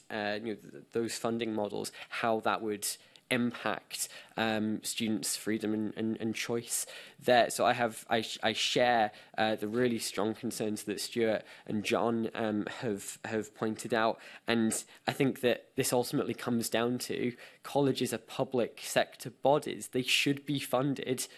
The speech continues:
publicly. They should be funded by the Scottish Government. And it's, I think, scandalous, quite frankly, the chronic underfunding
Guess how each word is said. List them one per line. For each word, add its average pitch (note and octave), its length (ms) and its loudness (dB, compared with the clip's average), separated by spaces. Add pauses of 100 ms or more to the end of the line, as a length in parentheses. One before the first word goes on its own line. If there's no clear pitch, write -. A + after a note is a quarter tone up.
publicly. D#3 500 0
They B2 140 0
should - 320 2
be B2+ 80 0
funded B2+ 440 -2
by A#2 340 2 (260)
the G#2+ 80 -8
Scottish - 500 0
Government. G2+ 520 2
And A#2 100 0
it's, - 240 -4 (100)
I A#2+ 60 2
think, - 240 -2
scandalous, B2 760 0
quite G#2 260 0
frankly, G#2 440 -4
the G2 100 -10
chronic G#2 400 -2
underfunding G#2 680 -2